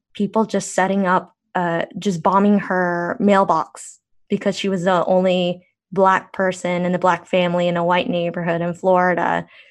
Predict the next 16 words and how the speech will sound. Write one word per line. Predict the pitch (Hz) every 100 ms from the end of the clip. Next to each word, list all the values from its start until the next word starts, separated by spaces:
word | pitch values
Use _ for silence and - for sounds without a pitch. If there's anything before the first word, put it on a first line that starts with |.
| _
to | -
when | 202 202
she | 202
went | 190 196
to | 190
West | 180 180 - -
Point | 180 170 170 -
and | - 196
then | 185
being | 185 190
a | 180
part | 180 180
of | 175
that | 170
military | 180 180 190 190 180 175
culture | 175 180 175 180 180